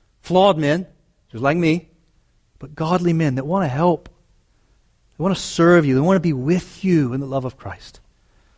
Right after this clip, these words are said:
And our deacons, Whitney and Matt and Daniel and Laura and Megan and Catherine, likewise, these are people that exude the grace of Christ.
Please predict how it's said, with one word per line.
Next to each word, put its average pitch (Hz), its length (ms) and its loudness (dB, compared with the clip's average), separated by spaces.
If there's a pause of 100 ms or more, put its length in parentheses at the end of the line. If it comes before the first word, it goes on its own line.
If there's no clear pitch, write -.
(720)
And 131 80 0
our 151 100 4
deacons, 139 520 2
Whitney 143 420 2
and 110 220 -8
Matt 160 440 0
and 120 200 -10
Daniel 170 420 2
and 127 160 -6
Laura 175 240 6
and 143 180 0
Megan 165 320 0
and 131 160 -8
Catherine, 180 460 -2
likewise, 160 460 0 (280)
these 190 180 0
are 190 80 4
people 185 360 -4
that 170 120 0
exude 147 720 2
the 135 80 -4
grace 151 320 2
of 143 100 -8
Christ. 165 580 -2